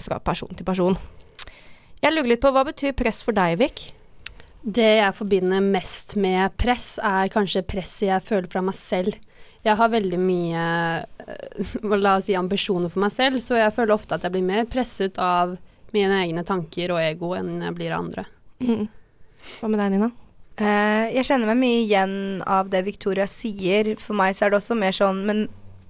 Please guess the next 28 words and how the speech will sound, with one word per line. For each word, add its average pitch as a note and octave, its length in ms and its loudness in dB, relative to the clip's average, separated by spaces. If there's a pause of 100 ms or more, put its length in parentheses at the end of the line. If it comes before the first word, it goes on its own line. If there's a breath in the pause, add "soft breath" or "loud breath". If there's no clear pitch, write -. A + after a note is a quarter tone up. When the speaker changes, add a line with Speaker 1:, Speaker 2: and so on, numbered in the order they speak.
(140)
Speaker 3:
eh, G3+ 300 4
det G#3 40 -2
er G#3 80 4
også B3+ 200 2
litt A#3+ 240 -6
sånn G3+ 320 2 (720 loud breath)
samfunnets F#3+ 840 -2
forventninger F#3 760 -2
til F3 280 -4
meg, F3+ 360 2 (160)
på B3+ 80 -4
en A#3+ 120 2
måte. A#3 200 2
At B3 200 4
jeg G3+ 120 -2
føler F3+ 480 2
at F3+ 120 -4
det G3 120 -8
ligger F#3 240 -6
noen F#3 160 -2
sånn F3+ 200 -2 (600 loud breath)
underliggende F#3 480 0
forventninger F3+ 560 -2
om F3+ 120 -2
hva F3 120 4
man F3 120 -4
skal F3 280 0
prestere, F3+ 640 0